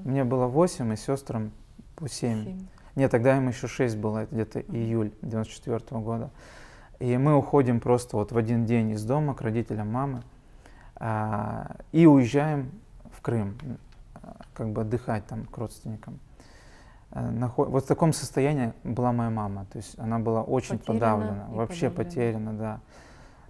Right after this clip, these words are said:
Speaker 1: И не знала никакого выхода, думая о суициде, не знала, что ей делать. И вот мы, м, п-, отдохнув в Крыме, возвращаемся в поезде домой,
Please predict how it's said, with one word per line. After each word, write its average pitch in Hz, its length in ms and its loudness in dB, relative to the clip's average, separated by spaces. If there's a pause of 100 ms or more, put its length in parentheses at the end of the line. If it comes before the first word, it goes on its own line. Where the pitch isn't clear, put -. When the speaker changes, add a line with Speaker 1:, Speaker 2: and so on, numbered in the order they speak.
(300)
Speaker 1:
И 113 340 0
не 113 200 0
знала 127 280 4
никакого 117 420 -2
выхода, 113 540 -6 (300)
думая 127 520 0
о 120 40 0
суициде, 117 720 -6 (680)
не 120 300 -4
знала, 123 320 0
что - 220 -6
ей 107 80 -2
делать. 107 300 -4 (800)
И 120 140 0
вот 156 240 6
мы, 131 240 0 (260)
м, - 160 -12 (140)
п-, 117 240 -4 (240)
отдохнув 127 640 -2
в - 100 -20
Крыме, 143 380 0
возвращаемся 117 840 -4 (100)
в - 160 -18
поезде 117 400 -2
домой, 120 420 -2